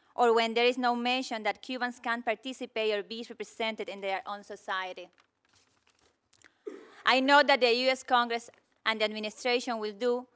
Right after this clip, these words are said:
what you think is best for this country, which have served as refuge for nearly twenty percent of our population. But only a real transition to democracy in Cuba can guarantee stability for the hemisphere. We, the Cubans,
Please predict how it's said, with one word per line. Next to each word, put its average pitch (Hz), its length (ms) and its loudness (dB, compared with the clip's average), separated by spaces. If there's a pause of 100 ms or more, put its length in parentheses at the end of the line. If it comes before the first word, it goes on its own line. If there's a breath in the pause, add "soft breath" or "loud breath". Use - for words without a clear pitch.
(100)
what 214 180 -2
you 247 80 -8
think 254 300 -4
is 240 140 -6
best 226 280 0
for 214 140 -6
this 202 180 -6
country, 185 460 -8 (320 soft breath)
which 226 220 -4
have 220 200 2
served 247 300 4
as - 200 -6
refuge 254 520 -6
for 220 180 -4
nearly 233 400 -2 (140)
twenty 254 180 0
percent 233 560 -4
of - 80 -10
our 202 220 -2
population. 185 640 -10 (1200 soft breath)
But 240 240 0
only 277 320 4
a 262 80 6
real 262 220 4
transition 254 500 -6
to 254 60 -10
democracy 220 480 -4
in 214 80 -14
Cuba 233 320 0
can 214 180 -6
guarantee 220 520 -2
stability 214 520 -4
for 202 160 -6
the 185 120 -8
hemisphere. 190 680 -10 (920)
We, 247 360 0 (120)
the 202 120 -2
Cubans, 254 540 -4